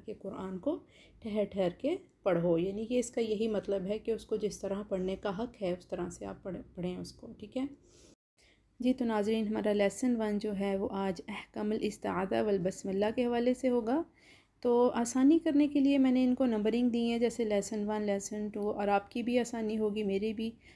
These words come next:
otherwise नंबरिंग देने की ज़रूरत नहीं है। तो आज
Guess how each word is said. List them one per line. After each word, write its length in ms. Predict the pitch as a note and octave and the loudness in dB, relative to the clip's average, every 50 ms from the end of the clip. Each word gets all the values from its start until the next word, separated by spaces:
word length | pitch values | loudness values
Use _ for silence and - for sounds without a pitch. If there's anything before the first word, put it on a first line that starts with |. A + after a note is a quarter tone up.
| _ _ - | _ _ -4
otherwise 500 | A#3 A#3 C4 B3+ C4 B3+ B3+ C4 B3+ - | 2 2 2 4 4 4 4 4 2 0
नंबरिंग 400 | A#3 G#3+ G#3 G#3+ A3 A#3 A#3 A3+ | -2 0 0 2 2 2 0 0
देने 240 | A3+ A3+ G#3 G#3 G#3 | 0 0 0 -2 -2
की 120 | - A#3 | -2 -2
ज़रूरत 340 | G#3 A3 G#3 G#3 G#3 G#3 G#3 G3+ | -2 -2 -2 -2 -4 -4 -4 -4
नहीं 240 | G3 F#3+ F#3 F3+ | -2 -2 0 0
है। 140 | F3 F3 - G3+ - _ | 0 -2 -2 -8 -10 _
तो 140 | - G#3+ G#3+ G#3+ - | -4 -4 -4 -4 -4
आज 360 | G#3 G#3+ A3+ B3 A#3+ - - | -4 -2 -2 -2 -4 -6 -12